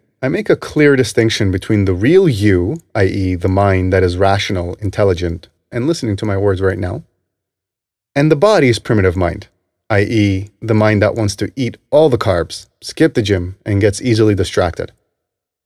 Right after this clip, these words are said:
This primitive mind is the voice of your body, or the biosuit,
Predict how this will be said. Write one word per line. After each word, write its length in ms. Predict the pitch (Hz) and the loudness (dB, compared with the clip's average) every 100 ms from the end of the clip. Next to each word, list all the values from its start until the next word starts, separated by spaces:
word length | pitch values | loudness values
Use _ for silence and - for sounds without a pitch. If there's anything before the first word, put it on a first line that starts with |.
| _ _ _ _ _ | _ _ _ _ _
This 220 | 117 113 - | -2 -2 -2
primitive 420 | - 143 139 104 | 0 2 2 2
mind 440 | 131 147 117 127 | 2 2 0 -2
is 180 | 123 104 | -4 -4
the 80 | 104 | 0
voice 380 | 101 120 117 - | 2 2 2 -6
of 200 | 113 104 | -6 -2
your 120 | 104 | 0
body, 360 | 92 85 90 - _ _ - | 0 0 -6 -14 _ _ -8
or 240 | 95 90 | -4 -4
the 80 | 87 | 0
biosuit, 600 | 131 131 - - 98 | 2 2 2 -2 -6